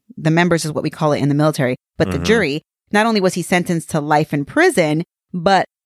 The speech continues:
Speaker 1: the life in prison sentence was basically reduced due to the fact that before this, he was a good, he was a good soldier.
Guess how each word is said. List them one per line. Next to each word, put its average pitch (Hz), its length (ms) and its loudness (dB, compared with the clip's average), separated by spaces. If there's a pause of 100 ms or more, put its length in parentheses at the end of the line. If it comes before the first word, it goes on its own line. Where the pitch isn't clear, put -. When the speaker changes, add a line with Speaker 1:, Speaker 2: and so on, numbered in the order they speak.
Speaker 1:
the 165 320 0
life 185 300 2
in 180 100 -4
prison 160 380 0
sentence 202 640 2
was 151 580 2
basically 165 600 -2
reduced 156 920 0 (420)
due 196 180 2
to 190 140 -2
the 165 100 0
fact 160 360 -2
that 160 220 2
before 165 400 0
this, 160 680 -2 (100)
he - 160 -2
was 170 160 2
a 156 60 0
good, 147 340 0
he 170 140 0
was 160 140 0
a 151 40 0
good 139 200 -2
soldier. - 420 -4